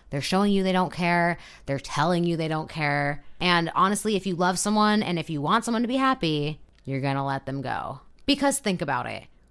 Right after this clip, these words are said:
Would you want somebody to force you to love them? Have you ever been forced to love another person?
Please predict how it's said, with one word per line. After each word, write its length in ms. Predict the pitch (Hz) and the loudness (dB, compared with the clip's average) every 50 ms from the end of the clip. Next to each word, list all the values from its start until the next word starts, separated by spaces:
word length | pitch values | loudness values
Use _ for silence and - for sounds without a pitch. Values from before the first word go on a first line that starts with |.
| - - | -4 0
Would 240 | 233 269 196 180 | 0 2 2 2
you 180 | 190 233 269 294 | 0 2 2 2
want 300 | 254 247 247 254 - - | 4 2 2 2 0 -4
somebody 540 | - 196 196 202 202 202 196 190 202 208 208 | -2 -2 0 2 2 2 2 2 0 -2 -2
to 140 | - - 196 | -4 -6 -8
force 420 | - - 175 175 180 180 - - | -4 -2 -2 0 0 -2 -4 -4
you 160 | 170 170 160 170 | -2 0 0 0
to 60 | 160 | 0
love 260 | 156 151 147 147 - | 0 -2 -2 -4 -4
them? 400 | 139 139 139 139 143 156 165 170 - - - - | -4 -4 -2 -2 -2 -2 -4 -8 -10 -14 -12 0
Have 160 | - 220 226 | 0 4 4
you 120 | 262 247 | 4 4
ever 200 | 220 208 214 196 | 4 2 2 0
been 300 | 151 120 160 151 156 185 | 0 0 -2 -2 -2 -2
forced 360 | 185 - 196 196 208 208 - | -2 0 2 2 2 2 0
to 60 | - 226 | 0 2
love 160 | 214 214 202 | 2 2 2
another 220 | 214 208 202 208 | 2 0 0 0
person? 560 | 208 226 208 208 - 226 220 214 226 233 214 | -2 -2 -2 -2 0 0 0 0 0 -2 -4